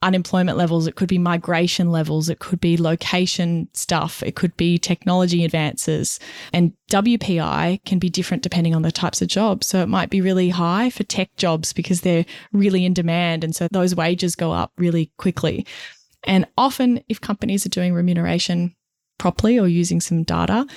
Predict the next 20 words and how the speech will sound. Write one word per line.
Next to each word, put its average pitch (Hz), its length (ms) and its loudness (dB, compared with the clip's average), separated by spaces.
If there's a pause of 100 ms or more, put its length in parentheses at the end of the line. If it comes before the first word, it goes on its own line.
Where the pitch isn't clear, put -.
(180)
they'll 202 160 2
actually 202 260 0
be 175 80 2
looking 170 320 0
at, - 180 -2
for - 200 -2
all 196 120 4
these 185 200 2
different - 340 -6
categories 180 500 0
of 156 120 -8
jobs, 175 500 -2
how 190 180 0
much 175 220 0
did 170 160 -2
they 160 120 2
move 160 380 2
in 160 100 2
the 156 60 2
market? 165 480 0